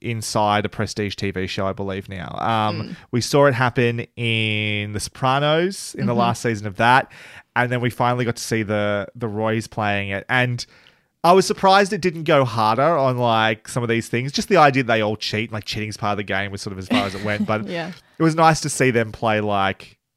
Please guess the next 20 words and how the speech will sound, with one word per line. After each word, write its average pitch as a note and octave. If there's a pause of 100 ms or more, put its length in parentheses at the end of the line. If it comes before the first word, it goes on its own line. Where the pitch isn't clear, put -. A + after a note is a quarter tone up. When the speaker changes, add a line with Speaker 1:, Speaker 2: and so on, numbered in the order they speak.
(180)
Speaker 1:
the C#3+
board B2
game A2+
version G#2
of G2
their G2
lives. F2+ (580)
Um, A#2+ (380)
Logan G#3
is C4
trying A3+
to A3+
have F#3+
another, F#3+ (120)
another C#3+
kid. D#3+ (240)
Logan F3+
wants F3+
an D3
heir, D#3+